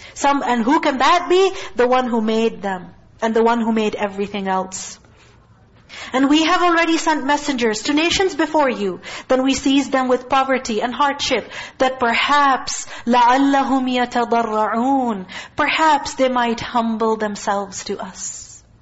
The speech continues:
So whenever we see hardship in our lives, when we see hardship in this world, in the lives of other people,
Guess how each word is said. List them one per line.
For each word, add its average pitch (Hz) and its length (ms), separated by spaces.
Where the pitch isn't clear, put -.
So - 180
whenever 262 360
we 254 140
see 240 220
hardship 214 440
in 208 120
our 202 280
lives, 190 540
when 240 160
we 254 100
see 240 160
hardship 226 580
in 233 160
this 226 200
world, 208 400
in 233 140
the 233 80
lives 233 380
of 226 100
other 226 240
people, 214 440